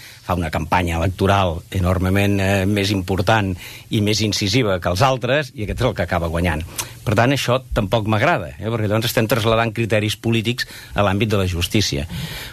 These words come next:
Però, eh, sí que hem de canviar el sistema d'elecció, sobretot del Tribunal Constitucional. I jo penso que a Catalunya ho tindrem molt bé en el futur.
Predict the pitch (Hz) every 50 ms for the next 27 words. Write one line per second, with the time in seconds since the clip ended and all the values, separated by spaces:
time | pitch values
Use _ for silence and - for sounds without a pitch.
0 | - - - - 117 139 160 - - _ _ - - 117 107 104 101 - - 143
1 | - 123 117 107 101 - 82 80 78 76 - 131 123 - - 85 95 123 120 -
2 | - - - 90 101 101 - 101 82 78 82 92 123 151 143 - 95 90 87 82
3 | 78 78 - 85 85 - 85 80 82 80 - 78 95 117 110 80 - - - -
4 | - - - - - - - 123 123 120 117 113 110 107 107 110 113 175 165 190
5 | 208 143 127 131 107 110 113 123 151 180 170 - 131 113 113 110 104 95 95 92
6 | 87 98 156 170 123 - - - - - 98 92 90 87 - - 92 87 110 95
7 | 85